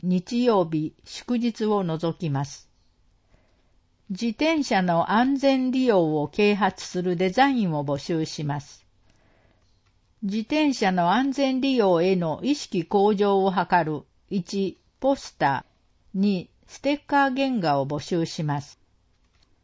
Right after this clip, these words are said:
対象、一のポスターは中学生以上、二のステッカー原画は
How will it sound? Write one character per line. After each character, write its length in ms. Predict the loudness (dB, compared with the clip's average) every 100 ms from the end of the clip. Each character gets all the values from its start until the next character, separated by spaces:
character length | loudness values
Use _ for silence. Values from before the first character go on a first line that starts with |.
| _
対 260 | 0 2 0
象、 420 | -2 -2 -2 -6 _ _ _ _ _ _ _
一 300 | -6 -4 0
の 160 | 0 0
ポ 200 | 0 -2
ス 140 | -2
タ 220 | 0 2
ー 20 | 2
は 280 | 0 -4 -8 -20
中 260 | -8 -4 0
学 240 | 0 -2
生 300 | -4 2 4
以 180 | 4 0
上、 300 | -2 -4 -6 _ _ _ _ _ _
二 200 | -2 0
の 240 | 2 0 -4
ス 120 | -2
テ 120 | -2
ッ 100 | 0
カ 200 | 2 2
ー 80 | 2
原 260 | 0 -2 0
画 140 | 0
は 220 | 0 -2